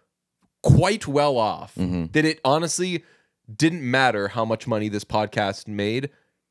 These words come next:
Speaker 1: Guess what would happen? This podcast would start making a shitload of money because it would be all we did.
Speaker 2: Yeah.
Speaker 1: And that's
Speaker 2: Yeah.
Speaker 1: how,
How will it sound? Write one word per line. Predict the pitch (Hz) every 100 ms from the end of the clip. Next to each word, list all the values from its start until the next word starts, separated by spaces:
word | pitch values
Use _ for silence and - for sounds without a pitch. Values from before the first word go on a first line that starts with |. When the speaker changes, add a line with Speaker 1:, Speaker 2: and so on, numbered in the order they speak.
| _
Speaker 1:
Guess | 135 135
what | 147
would | 135
happen? | 120 98 87 87 90 - - _ _ _ _ _
This | 151
podcast | 151 156 151 160 147 131
would | 135
start | - 123
making | 120 123 117 107
a | 101
shitload | - - - 160 - 151 135
of | 127
money | 117 104 98
because | 98 113 120
it | 135
would | 135
be | 131 123 -
all | 123 156
we | 151 156
did. | 170 180 85 -
Speaker 2:
Yeah. | 90 92 131 - - - - _ _ _ _ - -
Speaker 1:
And | 127
that's | 139 135 131 -
Speaker 2:
Yeah. |
Speaker 1:
how, | 170 151